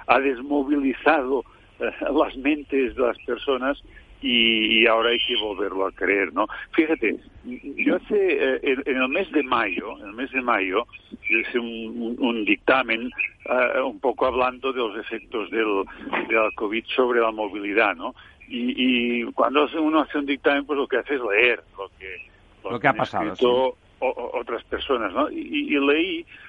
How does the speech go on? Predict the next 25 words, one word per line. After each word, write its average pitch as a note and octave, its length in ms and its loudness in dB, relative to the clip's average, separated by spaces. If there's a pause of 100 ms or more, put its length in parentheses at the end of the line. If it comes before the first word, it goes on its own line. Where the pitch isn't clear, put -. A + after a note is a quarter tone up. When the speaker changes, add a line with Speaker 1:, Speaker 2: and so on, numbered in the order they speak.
(200)
Speaker 1:
un C3+ 160 -4
informe C#3+ 640 0
que C3+ 160 -2
había D3+ 140 0
hecho E3 200 -4
ya E3+ 300 0
en C3 180 -12
el B2+ 80 -10
mes C3+ 200 -14
de C3+ 100 -8
mayo C3 440 -4
el A2+ 180 -6
Instituto B2+ 800 -6 (380)
de A#2 100 -6
Movilidad A#2 760 0
de A2 160 -12
Berlín, G#2+ 640 -4
¿eh? F#2 160 -10
Que F2 80 -14
es E2 60 -12
un F2+ 140 -8
instituto, F2+ 760 -4 (200)
yo F2+ 140 -6
creo, F2 240 -4
bastante E2+ 600 -6